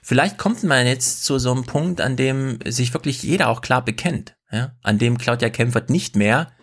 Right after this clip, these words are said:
die C D U kritisiert, ohne sie beim Namen zu nennen, so wie Angela Merkel Trump kritisiert,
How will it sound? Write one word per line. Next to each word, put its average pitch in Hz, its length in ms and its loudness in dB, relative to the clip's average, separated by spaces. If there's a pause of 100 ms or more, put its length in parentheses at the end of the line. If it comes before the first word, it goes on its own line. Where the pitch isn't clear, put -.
(680)
die 95 120 -8
C 87 220 -2
D 87 160 -4
U 104 220 0
kritisiert, 117 720 0
ohne 98 240 4
sie 95 140 0
beim 90 240 0
Namen 110 420 2
zu 123 120 2
nennen, 123 600 4
so - 240 -6
wie - 120 -2
Angela 90 420 -2
Merkel 95 540 -2
Trump 104 400 -2
kritisiert, 120 600 0